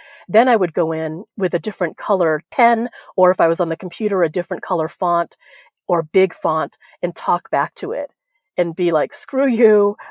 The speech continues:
I don't care what you think. I'm gonna still write." And so it became this internal dialogue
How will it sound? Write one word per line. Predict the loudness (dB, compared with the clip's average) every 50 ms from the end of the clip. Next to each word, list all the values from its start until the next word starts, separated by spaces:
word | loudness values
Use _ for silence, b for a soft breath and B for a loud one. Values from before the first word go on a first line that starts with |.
| B -2
I | 0 0
don't | 2 2 2
care | 2 4 4
what | 4 2 2
you | -2 -4
think. | -2 -2 -2 -2 -2 -4 -6 B B B B B B 0
I'm | 2 2
gonna | 2 0 0
still | -4 -4 -2 0 0 0
write." | 0 0 2 2 0 0 -2 -6 b b b b b b b
And | -4 -4 -2
so | 0 0 0
it | 2 0
became | -4 -8 -4 -2 -2 -2 0 0
this | -2 -4 -4 -4 -4 -2
internal | -2 -2 -2 -6 -6 -4 -2 -2 0 0 0 0 -2 -4 -6
dialogue | -6 -4 -2 0 0 0 0 -2 -2 -2 -4 -6 -8